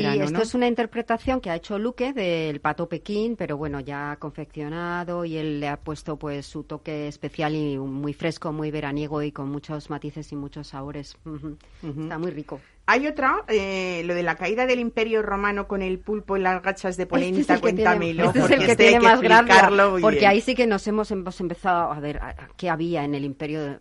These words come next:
Speaker 2: Romano, qué podíamos utilizar, qué podíamos, porque, bueno, pues precisamente la gastronomía, pues, no era tan elaborada. Y entonces el plato se titula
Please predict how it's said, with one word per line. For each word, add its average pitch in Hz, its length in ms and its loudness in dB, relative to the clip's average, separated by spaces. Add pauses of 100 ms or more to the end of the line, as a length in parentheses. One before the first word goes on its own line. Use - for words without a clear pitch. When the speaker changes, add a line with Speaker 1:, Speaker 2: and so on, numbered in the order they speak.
(100)
Speaker 2:
Romano, 139 480 -6
qué 165 100 -6
podíamos 156 680 -6
utilizar, 143 520 -10
qué 147 140 -12
podíamos, 160 580 -8 (360)
porque, 139 560 -8
bueno, 156 240 -8
pues 143 160 -10
precisamente 160 500 -8
la 165 100 -2
gastronomía, 151 680 -2
pues, 147 520 -10
no 151 200 -8
era 147 160 -6
tan 143 340 -12
elaborada. 143 600 -10 (280)
Y 180 100 -4
entonces 165 420 -4
el 196 100 -4
plato 254 380 -2
se 208 160 -10
titula 139 480 -14